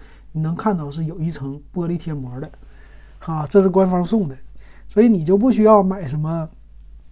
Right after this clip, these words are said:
贴膜啊，买什么手机套了，买这手机它就送给你，这一点挺好玩儿。那其他方面呢，T F卡已经插进去了，一百二十八个 G，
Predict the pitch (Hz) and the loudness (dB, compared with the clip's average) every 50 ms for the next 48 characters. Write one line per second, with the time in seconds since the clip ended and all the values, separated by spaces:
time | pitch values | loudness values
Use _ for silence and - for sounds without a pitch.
0 | - - - - - - - - - - - 202 190 180 156 143 147 160 175 175 | -20 -20 -20 -20 -20 -20 -18 -18 -2 4 8 8 8 8 4 0 -2 -2 -2 -2
1 | 165 160 175 170 160 160 - 170 165 185 180 180 156 135 156 160 165 202 214 185 | -4 -4 -6 -8 -10 -6 -4 -2 -2 -2 -2 -2 -4 -4 -4 0 2 4 4 4
2 | 143 127 - - - - 147 160 170 226 208 202 170 151 160 180 170 185 180 185 | 2 -2 -10 -14 -12 -8 -4 0 2 4 4 4 4 2 0 -2 -2 -2 -2 -2
3 | - 254 247 208 160 139 131 143 - - - - - - - - - - 277 277 | 0 2 0 0 0 -4 -10 -14 -16 -18 -20 -20 -20 -20 -20 -20 -6 0 2 4
4 | 220 170 170 160 151 127 - 156 131 143 131 127 117 107 117 - - - - - | 4 4 2 -2 -6 -6 -8 -8 -8 -8 -10 -14 -14 -16 -18 -20 -20 -20 -20 -20
5 | - - - - - - - - - 214 214 214 208 202 196 190 180 175 170 165 | -20 -20 -20 -20 -20 -20 -16 -6 0 2 2 4 4 4 2 2 0 -2 -4 -4
6 | 160 160 - - 226 233 277 294 269 240 202 180 180 185 185 175 170 160 156 151 | -6 -8 -6 -4 -2 -2 0 0 2 2 2 2 0 -2 -2 -4 -4 -6 -6 -6
7 | 147 147 143 151 - - 226 220 214 220 247 233 - 180 196 180 151 160 180 - | -6 -8 -8 -10 -2 4 6 6 6 6 2 0 0 0 0 0 0 -2 -4 -4
8 | - 175 165 156 156 160 160 180 170 135 120 - - - - 196 160 151 151 165 | -6 -6 -6 -4 -4 -4 -4 -4 -6 -6 -8 -12 -10 -6 -4 -4 -4 -4 -6 -6
9 | 156 180 175 175 160 165 165 175 170 196 220 180 | -6 -4 -4 -4 -4 -4 -4 -2 0 0 0 -2